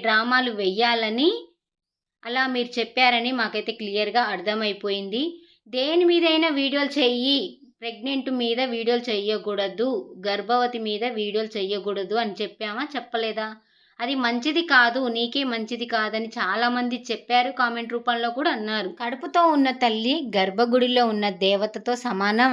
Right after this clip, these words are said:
అని అంటారు. ఆ గర్భగుడి ఎంత పవిత్రంగా ఉంటుందో తల్లి కడుపు అనేది అంత పవిత్రంగా ఉంటుంది. నీకు తెలియదా ఇలాంటి? రోజుకో అబద్ధం చెప్పుకుంటూ, రోజుకో నాటకం వేసుకుంటూ ఎన్ని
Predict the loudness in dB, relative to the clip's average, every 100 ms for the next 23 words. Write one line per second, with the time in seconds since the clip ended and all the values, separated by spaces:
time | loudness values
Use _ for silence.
0 | 2 0 -2 0 2 0 -6 _ _ _
1 | _ -6 -4 0 -2 2 0 2 0 2
2 | 0 0 2 2 2 2 2 2 2 0
3 | 0 -2 0 4 4 2 0 0 0 4
4 | 2 2 -2 0 -2 0 0 -2 -4 -2
5 | -2 -2 -2 -2 2 2 2 0 -2 -4
6 | -4 -6 -2 -2 -2 -2 2 2 4 2
7 | 2 0 -2 -2 -4 0 0 0 4 6
8 | 6 6 2 0 0 2 -2 -4 -4 -2
9 | 0 0 2 2 2 2 0 2 2 2
10 | 2 0 0 0 2 -2 -2 -6 -4 0
11 | -2 0 0